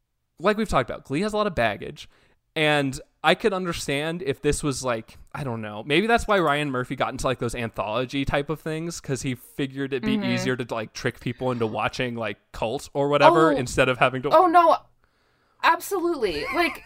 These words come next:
Speaker 2: <laughs> Devin has said this to me before. When I've started watching something by Ryan Murphy, they're like, "Listen, the first season's gonna be good, but the next one's gonna be garbage."
Speaker 1: Yeah.
Speaker 2: And it's like, yeah, if he makes it there. You know, he,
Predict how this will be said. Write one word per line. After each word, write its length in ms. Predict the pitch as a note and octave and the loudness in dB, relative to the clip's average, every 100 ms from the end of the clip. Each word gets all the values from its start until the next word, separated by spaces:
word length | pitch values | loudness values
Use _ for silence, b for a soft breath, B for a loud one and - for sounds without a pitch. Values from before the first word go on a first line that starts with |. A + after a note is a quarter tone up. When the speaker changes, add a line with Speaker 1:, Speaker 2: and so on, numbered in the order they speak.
| - | -14
Speaker 2:
<laughs> 100 | - | 4
Devin 280 | C#4+ C#4+ G4+ | 6 6 2
has 180 | F4 | 0
said 180 | - G#3 | 4 2
this 200 | G3 G#3 | 2 -6
to 60 | G#3+ | -6
me 100 | F3 | -6
before. 520 | E3+ F#3 F3+ D3 D#3 | -6 -8 -4 -2 0
When 140 | G3 A3+ | 0 2
I've 180 | A#3 A3 | 2 0
started 440 | - B3 A#3+ D#4 | 0 2 2 4
watching 360 | C4+ A#3+ A#3+ A#3+ | 6 6 4 -2
something 320 | B3 - A#3+ | -2 -2 0
by 120 | B3 | 2
Ryan 300 | A#3+ G#3+ A#3 | 4 2 2
Murphy, 380 | G#3 F#3+ F#3+ F3 | 0 -2 -2 -2
they're 180 | F3+ G3+ | 0 0
like, 280 | G#3 G3+ G3+ | 2 0 -2
"Listen, 600 | G3+ A3+ C#4 D#4+ D4+ D#4 - | -2 -2 0 2 2 2 -4
the 180 | G#3+ | -6
first 400 | A3 - A#3 D4+ | -4 0 0 0
season's 380 | - C4+ D4+ C#4 | 0 0 0 0
gonna 200 | - B3+ | 2 0
be 140 | A#3+ A#3 | 0 -2
good, 320 | A3 A#3+ B3 | 4 4 4
but 140 | G#3+ | 0
the 80 | F#3 | -2
next 340 | F#3 F#3 A3 - | 0 0 0 -2
one's 160 | C4+ | 0
gonna 160 | A#3 B3 | 2 2
be 120 | D4 | 2
garbage." 560 | A3 G3+ D#3+ D3+ C#3+ - | 4 6 6 2 -2 -4
Speaker 1:
Yeah. 60 | - | 0
Speaker 2:
And 140 | A#3+ | 0
it's 140 | A3+ - | 2 2
like, 260 | G#3 F#3+ b b b | 0 0 b b b
yeah, 300 | - C#4+ A#3 - | 2 6 6 4
if 140 | C#4 | 0
he 120 | D#4+ C4+ | 2 2
makes 320 | A#3 A3+ - | 4 2 -2
it 120 | - | 0
there. 360 | G3+ D3+ C3+ F#3+ - - | 2 4 2 0 -2 0
You 100 | C4+ | 4
know, 260 | C4+ C#4 C4+ C#4 | 8 8 6 4
he, 260 | D#4+ D#4+ | 4 4